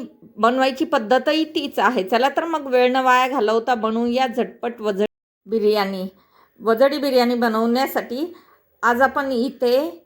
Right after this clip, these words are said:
तीन पाव वजडी घेतलेली आहे, ती स्वच्छ धुवून घेतली. मी मागच्या व्हिडिओमध्ये तुम्हाला दाखवलंच आहे की वजडी कशी स्वच्छ करायची. आता जर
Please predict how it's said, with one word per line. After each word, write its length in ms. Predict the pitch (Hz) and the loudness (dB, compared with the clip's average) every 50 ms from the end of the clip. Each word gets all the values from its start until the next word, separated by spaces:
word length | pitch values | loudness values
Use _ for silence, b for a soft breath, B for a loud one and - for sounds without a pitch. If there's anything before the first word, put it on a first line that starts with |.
| _ _ _ _ _ _ _ _ _ _ _ _ | _ _ _ _ _ _ _ _ _ _ _ _
तीन 200 | 277 277 285 285 | -6 -6 -4 -4
पाव 300 | 240 - 285 294 311 320 | 0 2 4 4 4 2
वजडी 420 | 294 269 247 - 262 240 233 247 262 | 2 2 2 4 2 2 2 0 0
घेतलेली 440 | 269 240 233 - 226 214 208 220 214 | 0 0 0 2 2 2 2 2 2
आहे, 280 | 202 196 214 247 214 | 2 0 0 0 -2
ती 180 | 208 208 285 277 | -4 -4 -6 -8
स्वच्छ 380 | 277 - 277 262 262 - - 320 | -2 -2 -2 -2 -2 -4 -4 -4
धुवून 320 | 302 262 294 269 277 277 269 | -4 -2 -4 -4 -4 0 0
घेतली. 380 | 247 247 240 202 214 202 202 | 0 0 0 0 0 0 0
मी 160 | 208 226 247 262 | 2 0 0 2
मागच्या 360 | 262 247 240 240 240 277 269 | 2 0 0 0 -2 -2 0
व्हिडिओमध्ये 540 | 262 269 254 233 240 254 247 247 247 247 262 | 0 0 2 2 2 2 2 0 -2 -2 -4
तुम्हाला 280 | 247 254 240 247 262 254 | -4 -2 -2 -2 0 2
दाखवलंच 460 | 233 233 240 240 247 247 262 247 277 | 0 0 0 0 0 0 0 -2 0
आहे 240 | 254 226 247 247 233 | -2 -2 0 -2 -4
की 140 | 240 294 269 | -4 -6 -4
वजडी 440 | 226 240 226 233 233 226 233 247 | -2 0 2 2 2 2 0 -4
कशी 320 | 226 - 269 240 247 269 262 | -2 -2 -2 -2 -2 -6 -10
स्वच्छ 360 | - - 214 190 - - - | -6 -6 -6 -6 -6 -8 -10
करायची. 420 | 233 - 208 196 190 190 190 226 | -6 -4 -2 -2 -2 0 0 0
आता 280 | 214 208 202 - 247 254 | 0 0 0 -2 -4 -2
जर 240 | 226 226 254 254 | 0 2 2 2